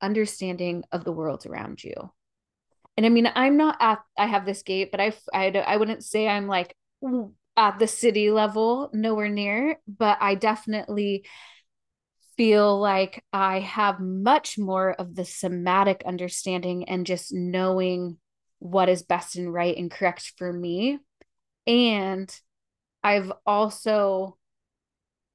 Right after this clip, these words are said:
stepped away from needing to make other people understand me. And I'm able to hold even paradoxes within myself.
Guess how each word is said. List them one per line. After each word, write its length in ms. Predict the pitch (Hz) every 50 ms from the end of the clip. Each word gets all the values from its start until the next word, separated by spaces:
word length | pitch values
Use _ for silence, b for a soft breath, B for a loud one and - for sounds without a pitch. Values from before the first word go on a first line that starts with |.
| _ _ _
stepped 540 | - - - - - - 226 208 208 - -
away 580 | - 208 202 190 196 185 180 190 214 254 277
from 400 | 285 - - 226 202 196 190 196
needing 360 | 196 202 202 196 220 226 240 233
to 100 | - 226
make 240 | 214 208 196 202 - -
other 200 | 185 202 196 190
people 580 | - - 202 190 - 196 190 185 180 - - _
understand 1000 | 185 180 180 185 175 - - - - - - - - 175 170 165 175 185 202 -
me. 380 | 247 254 262 277 302 302 311 - _ _ _ _ _ _ _ _ _ _ -
And 520 | 233 247 262 254 240 226 214 208 202 196 - -
I'm 140 | 202 202 -
able 200 | 190 202 196 214
to 80 | 196 202
hold 600 | 196 - - 208 202 196 190 190 190 185 185 - _ _ _ _ _ _ _ _ _ _ _ _ _ _ _ _ -
even 360 | 254 262 285 285 349 330 311
paradoxes 760 | - - - 233 226 233 233 247 240 240 - - 240 226 208
within 380 | 202 196 - - - 202 196 190
myself. 960 | 185 156 147 165 - - - - - 190 185 180 160 - - - - - -